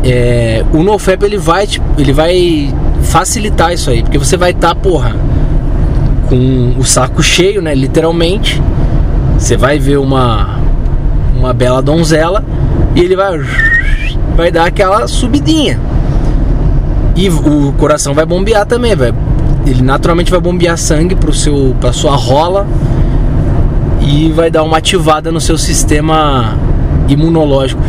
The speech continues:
Cara, até agora eu não lembrei. <laughs> Não é sistema imunológico, é, ai, sei lá. Ah, cara, né, fala nos comentários aí se vocês sabem o que eu tô querendo dizer.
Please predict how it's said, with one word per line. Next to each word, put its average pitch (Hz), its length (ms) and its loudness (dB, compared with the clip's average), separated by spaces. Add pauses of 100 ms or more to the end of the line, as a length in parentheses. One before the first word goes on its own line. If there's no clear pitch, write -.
(120)
Cara, 190 160 0
até 220 120 0
agora 214 240 0
eu 214 40 -4
não 214 80 -2
lembrei. 185 480 0 (880)
<laughs> - 1200 0
Não 165 160 2
é 196 120 2
sistema 156 400 0
imunológico, 113 640 0
é, 107 400 0 (1400)
ai, 104 380 0 (240)
sei - 200 -2
lá. - 240 0 (800)
Ah, 185 260 0
cara, 170 220 0
né, 180 680 0
fala 214 240 0
nos 214 160 -2
comentários 175 640 0
aí 151 180 0
se 151 100 0
vocês 147 280 0
sabem 156 300 0
o 135 40 2
que 147 60 -2
eu 151 40 0
tô 151 60 0
querendo 135 320 0
dizer. 135 360 0